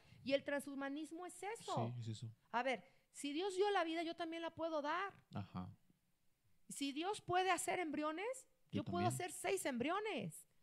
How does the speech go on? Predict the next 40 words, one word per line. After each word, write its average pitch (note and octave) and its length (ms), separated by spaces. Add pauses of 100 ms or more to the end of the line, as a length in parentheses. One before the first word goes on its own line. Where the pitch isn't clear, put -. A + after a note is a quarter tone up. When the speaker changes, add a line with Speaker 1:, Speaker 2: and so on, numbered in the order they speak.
(960)
Speaker 1:
Si C4+ 240
Dios E4 300
puede F4+ 340
dar C#4 300 (540)
un C4+ 260
órgano D#4+ 500
vital, A#3+ 420 (180)
yo A3 160
puedo E4 300
hacer D#4 280
unos E4 280
in B3 120
vitro. F4 480 (160)
Y A#3+ 140
ya B3+ 120
se D4 80
están C4+ 260
haciendo D4+ 440
hologramas. D4+ 640 (460)
Speaker 2:
Hay, C#3 160
hay D3 120
gente, F#3+ 300
hay F3+ 100
gente, F3+ 440
es, A#2 180
Speaker 1:
Y - 40
se A#2 80
Speaker 2:
el B2 100
Speaker 1:
están C3+ 220
Speaker 2:
Blue, F#3 100
el C3+ 120
Blue E3+ 140
Beam, G#3 260
Speaker 1:
clonando. G#3+ 220
Speaker 2:
¿no? F3 40
El D3+ 100
Blue F3 180
Beam. F#3 120
Speaker 1:
Así D4+ 180
está, - 280